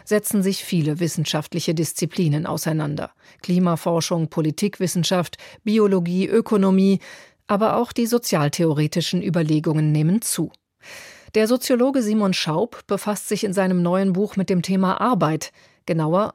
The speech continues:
mit unseren Arbeitsformen und ihren Auswirkungen auf die Umwelt. Stoffwechselpolitik, Arbeit, Natur und die Zukunft des Planeten heißt sein Buch.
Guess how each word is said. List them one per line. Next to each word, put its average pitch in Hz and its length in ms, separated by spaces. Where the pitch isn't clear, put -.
mit - 160
unseren 185 380
Arbeitsformen 185 1040
und 170 180
ihren 180 220
Auswirkungen 170 720
auf 160 160
die - 140
Umwelt. - 600
Stoffwechselpolitik, 160 1600
Arbeit, 202 460
Natur 185 500
und 175 140
die 175 100
Zukunft 160 580
des 165 120
Planeten 160 680
heißt - 240
sein 147 220
Buch. - 320